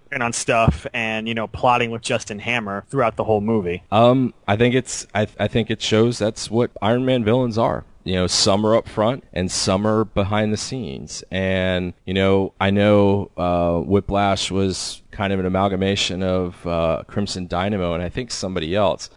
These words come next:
Speaker 2: I like the fact that they introduced the whole thing with Russia, uh, because, you know, Iron Man was always a very big Cold War, um, comic book, even more so than some of the other ones.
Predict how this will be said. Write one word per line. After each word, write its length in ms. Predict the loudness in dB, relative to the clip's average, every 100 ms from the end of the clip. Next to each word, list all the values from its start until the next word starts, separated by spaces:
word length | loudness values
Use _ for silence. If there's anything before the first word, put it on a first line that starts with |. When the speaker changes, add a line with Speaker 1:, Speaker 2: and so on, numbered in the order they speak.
| -4
Speaker 2:
I 80 |
like 220 | 2 2 2
the 80 |
fact 400 | 0 4 4 2
that 100 | -4
they 120 | -4 0
introduced 640 | 2 0 0 -2 -2 -2
the 120 | -2
whole 120 | 0
thing 320 | 0 -2 -2
with 180 | -2 -2
Russia, 520 | 2 4 2 -2 -6 -8 0
uh, 280 | 2 4
because, 640 | 2 0 4 4 4 0 -4
you 100 | -2
know, 300 | 0 0 -2 -8 -2
Iron 200 | 2 2
Man 180 | 2 2
was 180 | 2
always 320 | 2 2 0 -4
a 100 | -6
very 260 | -2 0 0
big 260 | -2 -6
Cold 360 | -6 -4 -2 -2
War, 400 | 0 0 0 -2 -10 -20 -20 _ -4
um, 560 | -2 0 -2 -6 -12 -16 -20 -20 -12
comic 400 | -2 0 0 -4
book, 200 | -8 -6
even 200 | -4 -2
more 180 | 0 -2
so 240 | -2 -4
than 120 | -4 -6
some 200 | -6 -4
of 60 |
the 100 | 2
other 180 | 4 4
ones. 400 | 2 -2 -6 -14